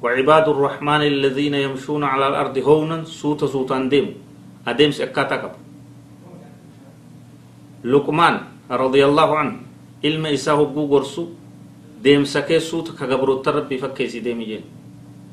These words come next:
Deemsa iyyaalaa, deemsa wamane, deemsa utaalchaa, deemsa iyyaansa, dachii Rabbii dhiitaadha, lallabaa, muuziqaa dhawataa.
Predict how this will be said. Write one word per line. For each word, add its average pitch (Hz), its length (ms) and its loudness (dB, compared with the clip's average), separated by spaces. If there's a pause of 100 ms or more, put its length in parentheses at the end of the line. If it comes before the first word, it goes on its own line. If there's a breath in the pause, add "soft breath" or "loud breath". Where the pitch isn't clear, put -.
(340)
Deemsa 143 260 4
iyyaalaa, 151 500 2 (360)
deemsa 135 300 2
wamane, 151 440 -2 (140)
deemsa 131 260 0
utaalchaa, 131 600 -2
deemsa 135 260 0
iyyaansa, 139 600 -2 (1300)
dachii 131 260 0
Rabbii 147 280 2
dhiitaadha, - 520 -2 (1400)
lallabaa, 135 540 2
muuziqaa 147 520 2
dhawataa. 147 560 0